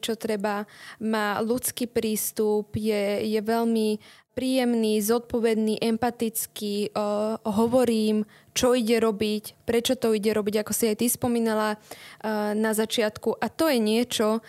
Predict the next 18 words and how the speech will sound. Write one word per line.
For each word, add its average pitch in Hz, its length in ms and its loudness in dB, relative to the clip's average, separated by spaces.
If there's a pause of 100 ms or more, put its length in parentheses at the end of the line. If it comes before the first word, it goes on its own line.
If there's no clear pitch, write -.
(280)
práve, 220 400 0
čo 220 160 -4
by 208 80 -2
sme 208 260 -2 (220)
chceli 208 320 -2
vidieť 214 320 0
a 202 80 -2
čo 226 160 -2
nám 208 240 0
uľahčí 214 560 -2 (320)
práve 196 320 -2
tú 214 240 -4 (320)
gynekologickú 220 880 -2
prehliadku. 240 560 0
Čiže 214 240 0
netreba 233 400 0
sa 208 160 0
báť, 220 480 0